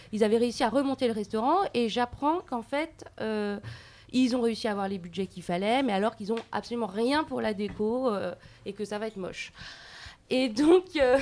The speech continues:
<laughs> là, je me, tout d'un coup, je, j'ai fait le lien, en fait, entre les, les deux, les deux projets, et je me suis dit, ben, on va leur proposer une mosaïque participative au sein du restaurant,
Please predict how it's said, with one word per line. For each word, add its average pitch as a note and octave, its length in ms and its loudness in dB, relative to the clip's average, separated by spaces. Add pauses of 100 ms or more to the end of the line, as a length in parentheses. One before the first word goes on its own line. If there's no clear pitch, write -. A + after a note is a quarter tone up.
(140)
<laughs> - 1000 -2
là, D4 120 4
je A3+ 100 0
me, B3+ 80 -2
tout C4+ 140 -8
d'un B3+ 160 2
coup, D4+ 140 -4
je, B3 260 -4
j'ai G#3+ 140 -10
fait A#3+ 120 -8
le B3 120 -2
lien, C4 380 -2
en A3+ 60 -12
fait, A3+ 240 -4 (280)
entre A3 280 -2
les, G3+ 800 0
les F#3+ 240 -8
deux, G#3 320 0
les F#3+ 160 -4
deux G#3+ 100 -4
projets, G3 800 -4
et F#3+ 40 -10
je F3+ 120 -18
me F#3 40 -8
suis F#3 160 -18
dit, A3 120 -10
ben, F3+ 180 -2
on F3 240 -4
va F3 100 -2
leur F3 120 -4
proposer F#3+ 320 -12
une B3+ 80 -4
mosaïque F#3 280 -8
participative F3+ 640 -6 (280)
au B3+ 100 0
sein A#3 200 -4
du G#3 100 -6
restaurant, F3+ 500 -6